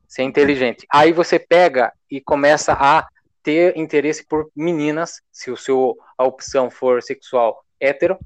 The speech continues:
você vai gostar de meninas. Então, você vai procurar um traço em meninas que complete em você algo que você acha que é necessário pra agradar alguém que você gosta.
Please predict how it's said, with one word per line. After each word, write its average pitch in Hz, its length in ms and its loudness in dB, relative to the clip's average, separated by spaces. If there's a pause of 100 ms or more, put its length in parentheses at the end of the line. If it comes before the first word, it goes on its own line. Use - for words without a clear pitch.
(320)
você 131 240 -10
vai 127 160 0
gostar 139 380 0
de 131 100 -6
meninas. 131 460 -4
Então, 127 180 -6
você - 60 -10
vai 139 120 0
procurar 139 540 -2
um 147 80 -10
traço 160 580 -2 (120)
em 135 100 -12
meninas 160 540 -6 (200)
que - 80 -20
complete 190 600 0
em 147 80 -8
você 143 420 -6
algo 143 320 2
que - 140 -18
você 147 240 -6
acha 147 200 -2
que 151 120 -6
é - 20 -6
necessário 147 500 -4
pra 165 160 -2
agradar 156 360 0
alguém 139 260 -2
que - 100 -20
você 135 220 -14
gosta. 127 340 -4